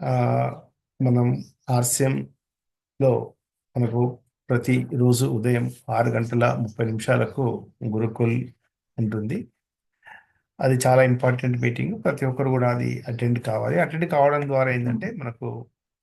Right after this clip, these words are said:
ప్రతిరోజు ఏదో ఒక రకమైన ప్రోడక్ట్ నాలెడ్జ్ వస్తుంది. అలాగే మన కంపెనీ ఫౌండర్ టీసీ చాబ్రా గారు కూడా మనకు గైడ్‌లైన్స్ ఇస్తుంటారు. కాబట్టి చాలా ఇంపార్టెంట్ మీటింగ్. ఇవాళ సిక్స్ థర్టీ మీటింగ్ అటెండ్ కావాలనుకుంటే, మీరు ఆరు గంటలకే జాయిన్, లాగిన్ కావాల్సి వస్తుంది.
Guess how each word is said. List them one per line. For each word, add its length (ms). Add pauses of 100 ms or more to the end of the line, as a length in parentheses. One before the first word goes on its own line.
(320)
ప్రతిరోజు 520
ఏదో 380
ఒక 120
రకమైన 360
ప్రోడక్ట్ 400
నాలెడ్జ్ 340
వస్తుంది. 460
అలాగే 540 (840)
మన 160
కంపెనీ 400
ఫౌండర్ 420
టీసీ 240
చాబ్రా 340
గారు 220
కూడా 520
మనకు 560 (560)
గైడ్‌లైన్స్ 460
ఇస్తుంటారు. 580 (140)
కాబట్టి 440 (100)
చాలా 200
ఇంపార్టెంట్ 500
మీటింగ్. 420
ఇవాళ 260
సిక్స్ 300
థర్టీ 240
మీటింగ్ 340
అటెండ్ 320
కావాలనుకుంటే, 640
మీరు 200
ఆరు 220
గంటలకే 420
జాయిన్, 300
లాగిన్ 340
కావాల్సి 380
వస్తుంది. 420